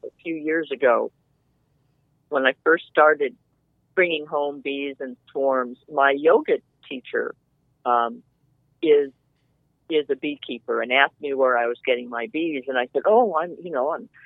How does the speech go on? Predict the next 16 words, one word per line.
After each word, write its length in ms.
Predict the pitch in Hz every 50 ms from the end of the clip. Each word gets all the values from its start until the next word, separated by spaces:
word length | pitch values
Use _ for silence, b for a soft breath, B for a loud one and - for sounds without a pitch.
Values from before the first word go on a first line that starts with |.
| B B B B B
I'm 160 | - 196 220 196
gonna 120 | 156 151
go 120 | - 185
out 120 | 185 180 -
and 80 | _ - -
catch 180 | 214 - _
a 160 | _ _ _
swarm." 440 | _ 302 403 440 359 233 139 - - _ _ _ _ _ _ _ _ _ _ _
And 220 | - 190 175 175 180
he 180 | 196 185 185 -
said, 120 | - 185 180 -
"Oh, 160 | 220 202 202
you 140 | 180 208 233
don't 200 | 214 202 151 127
want 200 | 131 127 117 - _
that." 260 | - 110 104 101 98